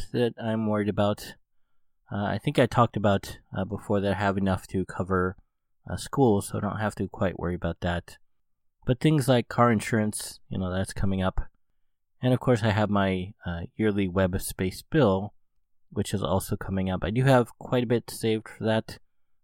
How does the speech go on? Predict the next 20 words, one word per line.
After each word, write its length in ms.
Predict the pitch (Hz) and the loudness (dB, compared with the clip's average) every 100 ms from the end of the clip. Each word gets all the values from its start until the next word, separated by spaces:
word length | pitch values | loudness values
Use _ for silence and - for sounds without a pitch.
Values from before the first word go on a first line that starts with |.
| _ | _
uh, 120 | 107 | -6
so 220 | 104 - | -4 -2
hopefully 420 | 98 107 104 110 101 | 0 0 0 0 2
I 80 | |
can 180 | 92 95 | 0 -4
hang 240 | 90 98 95 | -2 0 0
on 100 | 95 | -2
to 80 | - | 0
that 320 | 95 87 - | 0 0 -4
and 120 | 82 | -4
it's 360 | 82 - - - _ _ _ _ _ _ | -4 -6 -14 -16 _ _ _ _ _ _
mostly, 1000 | 98 98 98 107 - 113 117 123 123 123 _ _ - | 4 6 6 4 2 2 2 2 -2 -6 _ _ -6
uh, 200 | 107 113 | -4 -2
enough 400 | 113 110 110 - - | -2 -2 -2 -6 -8
to 140 | 117 | -8
cover 300 | - 113 110 | -2 -2 0
that. 340 | 107 110 - - _ _ _ _ _ - | 2 2 -2 -16 _ _ _ _ _ -20
So 240 | - 92 | -6 0
that's 260 | 98 110 - | 4 4 4
a, 320 | 104 98 95 | 4 2 -2